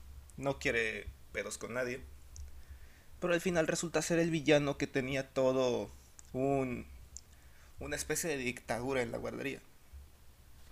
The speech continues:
A eso es a lo que, que me refiero. En el volumen dos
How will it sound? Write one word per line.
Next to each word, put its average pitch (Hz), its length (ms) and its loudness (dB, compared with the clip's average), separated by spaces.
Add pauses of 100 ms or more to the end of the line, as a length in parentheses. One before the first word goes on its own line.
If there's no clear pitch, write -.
(2750)
A 131 60 -8
eso 123 140 -6
es 151 80 -4
a 147 60 -2
lo 131 120 -6
que, - 100 -12 (600)
que 131 80 -12
me 120 100 -8
refiero. 123 300 -4 (2750)
En 143 100 -10
el 143 80 -6
volumen 175 400 -4
dos 170 440 -6